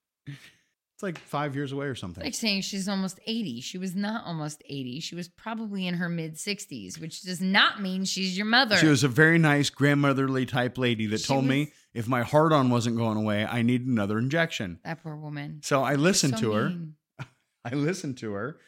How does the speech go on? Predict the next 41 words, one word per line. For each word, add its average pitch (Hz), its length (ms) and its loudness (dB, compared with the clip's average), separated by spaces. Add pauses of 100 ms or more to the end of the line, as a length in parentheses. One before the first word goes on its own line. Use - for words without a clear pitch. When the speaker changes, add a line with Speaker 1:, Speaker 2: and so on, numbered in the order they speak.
(300)
Speaker 1:
and 113 100 -4
I 113 80 0
go, 110 220 0
"Okay, 98 380 -6
well 104 200 -6
then 107 200 -2
you 113 100 0
probably 104 300 -2
should - 160 -10
tell 98 140 -6
the 95 80 -10
doctor 90 340 -6
to - 60 -14
come 87 120 -8
back 82 200 -10
in 69 100 -12
here." - 240 -20 (400)
He 147 140 -2
comes 143 240 0
back 131 260 -2
in 92 300 -6 (640)
and 107 340 -2
the 104 80 -8
first 208 300 -4
injection 104 460 -2
was 95 300 -6
right 117 180 -2
in 104 120 -8
the 92 60 -8
same 107 280 -4
spot 101 360 -6
that - 120 -20
the 95 300 -12 (480)
initial 113 480 -2
injection 147 380 -6
was 160 120 -6
at. 185 240 -8
Speaker 2:
That's 165 260 -8
what - 140 -18
you - 100 -14
said. - 380 -16